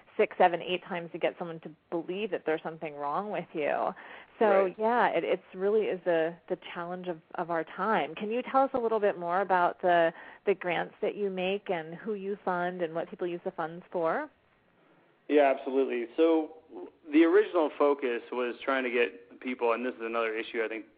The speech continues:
Speaker 2: that needs a ton of improvement, is involvement in clinical trials. So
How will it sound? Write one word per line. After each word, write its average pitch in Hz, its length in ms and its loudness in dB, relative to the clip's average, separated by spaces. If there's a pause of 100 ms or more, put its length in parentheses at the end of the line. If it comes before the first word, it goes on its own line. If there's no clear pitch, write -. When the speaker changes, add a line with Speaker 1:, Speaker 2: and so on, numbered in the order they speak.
Speaker 2:
that 107 220 -4 (440)
needs 117 380 -10 (360)
a 117 60 -12
ton 117 180 -4
of 110 120 -4
improvement, 107 440 -8
is 101 140 -12
involvement 104 460 -6
in - 80 -16
clinical 107 320 -12
trials. 98 420 -8
So 107 320 -4